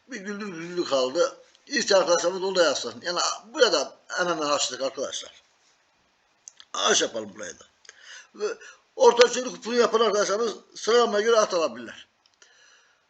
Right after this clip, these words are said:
Arkadaşlar buraya atıp yedi numara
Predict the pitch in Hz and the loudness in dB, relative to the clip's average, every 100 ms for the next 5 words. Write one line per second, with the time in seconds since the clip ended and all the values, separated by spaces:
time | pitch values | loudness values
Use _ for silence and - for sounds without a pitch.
0 | _ _ _ _ _ _ _ _ _ _ | _ _ _ _ _ _ _ _ _ _
1 | _ _ _ _ _ - 185 214 196 190 | _ _ _ _ _ -6 0 2 2 2
2 | - - _ _ _ _ _ _ _ _ | 0 -12 _ _ _ _ _ _ _ _
3 | _ 180 220 226 214 123 - - _ _ | _ -8 0 2 2 0 -8 -20 _ _
4 | _ _ - 180 196 220 202 190 - - | _ _ -10 -10 -4 0 4 4 4 -12